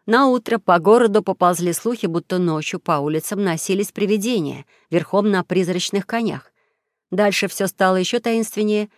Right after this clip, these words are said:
потому что шерифа не могли нигде обнаружить.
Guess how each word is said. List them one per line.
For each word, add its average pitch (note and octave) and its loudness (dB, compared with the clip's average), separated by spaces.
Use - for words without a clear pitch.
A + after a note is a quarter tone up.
потому C4 2
что - -2
шерифа C4+ 0
не G#3+ 4
могли G3+ 2
нигде F3+ 2
обнаружить. F#3+ -4